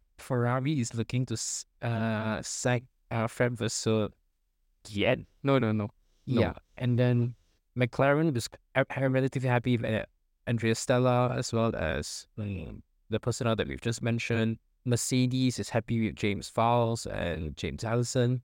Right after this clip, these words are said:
Speaker 1: No, James Allison and, uh, Toto Wolff. James Vowles has, is now relatively settled at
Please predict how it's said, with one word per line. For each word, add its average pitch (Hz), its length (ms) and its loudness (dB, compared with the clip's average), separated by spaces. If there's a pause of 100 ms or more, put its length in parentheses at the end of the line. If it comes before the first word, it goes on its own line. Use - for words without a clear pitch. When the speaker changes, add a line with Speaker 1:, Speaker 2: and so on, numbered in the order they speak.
(100)
Speaker 1:
No, 131 200 2 (320)
James 135 300 4
Allison 151 560 4 (100)
and, 117 380 0 (500)
uh, 113 260 0
Toto 123 340 0
Wolff. 127 420 2
James - 300 -2
Vowles 110 260 4
has, - 220 -2 (260)
is 113 260 -4
now 117 240 4 (100)
relatively 110 460 -2
settled 120 360 -2
at 113 100 -4